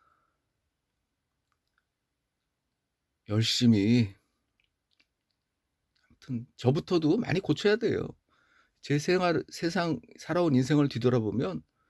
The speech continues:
참 후회스러운 부분도 많고, "야, 남은 나보다도 고생 안 했는데 어떻게 저렇게 깨닫고 저렇게 성공했을까? 음, 저는 그보다 더 많은 고생을 해보고도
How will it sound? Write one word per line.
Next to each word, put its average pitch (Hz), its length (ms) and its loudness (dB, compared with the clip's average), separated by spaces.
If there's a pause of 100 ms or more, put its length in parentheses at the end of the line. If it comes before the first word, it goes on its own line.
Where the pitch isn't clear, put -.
(480)
참 170 200 -10
후회스러운 165 720 4
부분도 123 380 -4
많고, 120 720 -8 (960)
"야, 117 40 -12 (300)
남은 147 300 0
나보다도 143 460 2
고생 147 300 -2
안 110 120 4
했는데 123 300 4
어떻게 123 320 -2
저렇게 120 360 -2
깨닫고 131 640 -4 (800)
저렇게 123 340 -4 (420)
성공했을까? 117 1120 -2 (720)
음, - 180 -14
저는 143 240 0
그보다 143 340 0
더 - 180 -18
많은 127 240 0
고생을 127 520 0
해보고도 117 540 -2